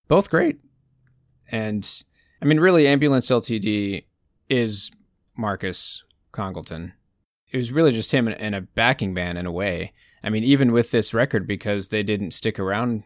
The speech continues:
for very long. But he did kind of bring the band name, I guess, back into play in two thousand eight.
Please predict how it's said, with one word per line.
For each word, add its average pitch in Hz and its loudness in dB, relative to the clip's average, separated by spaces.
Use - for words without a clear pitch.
for - -12
very 85 -4
long. 82 -8
But 101 0
he - -2
did 127 4
kind 123 -4
of 98 -4
bring 110 0
the 98 -4
band 104 -4
name, 98 -4
I 87 -6
guess, 92 -4
back 104 0
into 101 -6
play 104 -4
in 90 -8
two - -6
thousand 92 -6
eight. 104 -4